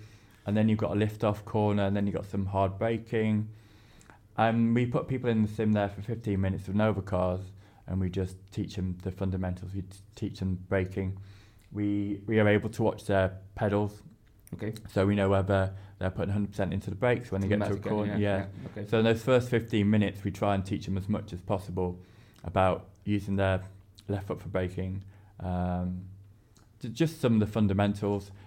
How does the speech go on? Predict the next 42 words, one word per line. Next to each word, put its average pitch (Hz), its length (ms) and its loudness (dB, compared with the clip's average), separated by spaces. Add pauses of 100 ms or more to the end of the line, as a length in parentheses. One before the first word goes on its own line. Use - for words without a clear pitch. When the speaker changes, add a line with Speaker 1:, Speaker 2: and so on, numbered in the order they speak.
(120)
Speaker 1:
If 117 200 -2
the, 110 200 0
if 113 140 2
their 107 140 2
gear 113 240 2
changing's 107 540 2
poor, 123 280 4
we 110 120 2
help 104 200 0
'em 107 60 0
with 95 80 -2
that. 107 260 0
Or 101 240 -2 (120)
if - 300 -8
they're 104 120 0
a 98 40 0
bit 98 160 -2
younger, 104 400 2
never 101 200 0
driven 101 260 -2
a 104 40 -4
car 98 220 -2
before, 98 280 -6 (320)
go 95 120 2
to 90 200 -4
automatic. 90 540 -4 (220)
Speaker 2:
Okay. 101 240 -8 (220)
Speaker 1:
It's, - 380 -4
um, 101 540 4 (280)
we 107 80 2
don't 127 180 6
make 123 200 4
it - 120 0
any 120 180 2
harder 117 320 4
than 104 120 2
it 95 100 -2
should - 220 -4
be, 98 100 0
because 95 400 -4
if - 80 -16
you - 140 -20